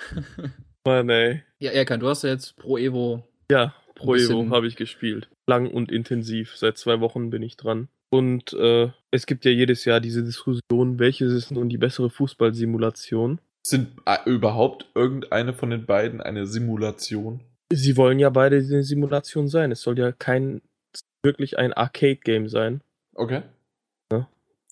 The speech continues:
Speaker 1: Dementsprechend gibt's ja bei fifa so viele Lizenzen und Konami kriegt nicht so viele Lizenzen, wie E A sie bekommt.
Speaker 2: Ich hab Pro Evo nur auf der Gamescom gespielt. Ich befürchte, dass die, die Version, die ich da gespielt hab, nicht mit der verkauften übereinstimmt.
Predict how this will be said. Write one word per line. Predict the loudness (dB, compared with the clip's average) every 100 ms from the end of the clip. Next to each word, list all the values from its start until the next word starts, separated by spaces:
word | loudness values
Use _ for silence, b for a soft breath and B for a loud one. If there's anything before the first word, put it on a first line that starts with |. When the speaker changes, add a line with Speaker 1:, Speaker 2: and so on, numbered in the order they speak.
| _
Speaker 1:
Dementsprechend | 2 2 0 -2 -2 -6
gibt's | -6 -6 0
ja | 4
bei | 4
fifa | 2 0 2
so | 2 0
viele | -2 -4 -2
Lizenzen | -4 -6 0 0 0 -6 -10 -10 _ _ 0
und | 0 -2 _ _ _
Konami | -2 2 4 2
kriegt | 0 -2 -4 _ -20 _ _
nicht | 0 0 -2
so | 0 0
viele | 0 0
Lizenzen, | 0 -2 -2 -2 -4 -6 -6 -6 -12 _ 0
wie |
E | 4
A | 4
sie | 2
bekommt. | -2 0 0 0 -6 _ _ _ -6
Speaker 2:
Ich | -2
hab | 0
Pro | 0 0
Evo | 2 4
nur |
auf | 4
der | 2
Gamescom | 2 0 -2 -2
gespielt. | -2 0 0 0
Ich | -10 _
befürchte, | -10 0 0 0 -2
dass | -2 0
die, | -4 -2
die | 0
Version, | 2 2 2
die |
ich | 0
da | 0
gespielt | -2 -2 -2 0
hab, | -2 -2
nicht | -4 -2
mit | -6 0
der | 2 2 0 B B B B B _
verkauften | -4 2 2 2 -2
übereinstimmt. | -2 -4 -6 -6 -8 -10